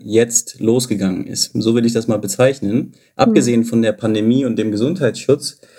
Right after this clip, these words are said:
Speaker 1: äh, diese Woche kamen wirklich jeden Tag neue Entlassungs-, ähm, Vorhaben, äh, zu tra-,
Speaker 2: Ja.
Speaker 1: zutage. Man wusste das schon, also das haben die ja schon angekündigt vor ein paar Wochen, sag ich mal, so ganz grob. Haben,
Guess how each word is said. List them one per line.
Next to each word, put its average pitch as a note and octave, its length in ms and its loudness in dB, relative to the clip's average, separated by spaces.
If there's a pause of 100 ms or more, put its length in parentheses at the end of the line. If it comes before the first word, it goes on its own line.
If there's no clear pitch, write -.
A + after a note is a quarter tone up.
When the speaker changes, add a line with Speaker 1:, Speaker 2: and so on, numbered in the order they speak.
(220)
Speaker 1:
äh, A2 280 4
diese D3+ 380 0
Woche D#3 300 2
kamen C3 520 0
wirklich C#3+ 440 -2
jeden C#3+ 640 0
Tag B2 520 -4
neue A#2+ 600 0
Entlassungs-, A2+ 1000 -2
ähm, G2+ 560 -2
Vorhaben, G2+ 720 0
äh, G2+ 280 -2 (160)
zu - 180 0 (240)
tra-, A2 200 2
Speaker 2:
Ja. G#2+ 60 -2
Speaker 1:
zutage. A2 380 0
Man A#2+ 180 0
wusste F3 240 2
das D#3 140 2
schon, D3+ 380 -2
also A2+ 180 0
das A#2 220 0
haben C#3+ 100 2
die D3 60 2
ja C3 80 2
schon B2+ 360 -2
angekündigt C#3 560 0
vor B2 160 0
ein A2+ 60 -8
paar G#2 220 -2
Wochen, F3 260 2
sag C3+ 180 2
ich B2 60 -2
mal, B2 220 -2
so A2 100 -6
ganz A#2 240 2
grob. F#3 300 2
Haben, A#2 280 0